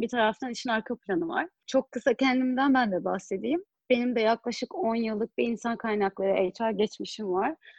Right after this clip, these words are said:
Türkiye'de Johnson and Johnson ve L'Oreal gibi, e, büyük global firmalarda uzun süre çalıştım.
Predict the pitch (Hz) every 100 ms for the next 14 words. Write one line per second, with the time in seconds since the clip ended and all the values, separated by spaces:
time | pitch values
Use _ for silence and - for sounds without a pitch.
0 | _ - 220 - 220 214 202 220 214 233
1 | 226 220 226 226 233 214 208 202 214 214
2 | 208 190 185 226 262 254 208 202 208 226
3 | - 202 196 220 220 208 196 196 202 208
4 | 202 - 208 185 214 - _ 196 233 -
5 | 214 202 202 - 226